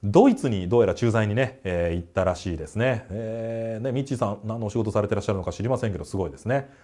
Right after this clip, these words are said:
「ドイツに来て一番驚いたのは、初めて風邪ひいた時、医者に薬をくださいと言うと、薬は出ません。風邪で必要なのは薬ではなく、休養。診断書を一週間出しますので、仕事を休んで寝てなさい。」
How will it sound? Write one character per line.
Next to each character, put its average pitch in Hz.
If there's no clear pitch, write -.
「ド 214
イ 208
ツ 151
に 117
来 -
て -
一 185
番 202
驚 202
い -
た 135
の 107
は、 127
初 156
め 262
て 214
風 -
邪 160
ひ 165
い -
た 160
時、 156
医 131
者 202
に 208
薬 247
を 240
く 160
だ 139
さ 127
い 123
と -
言 104
う -
と、 98
薬 139
は 82
出 85
ま 107
せ 107
ん。 73
風 110
邪 147
で 147
必 -
要 135
な 151
の 110
は 80
薬 131
で 113
は 87
な 90
く、 85
休 107
養。 85
診 -
断 220
書 202
を 131
一 107
週 180
間 123
出 87
し 101
ま 120
す 110
の 98
で、 78
仕 -
事 127
を 127
休 120
ん 110
で 92
寝 87
て -
な 107
さ 92
い。」 73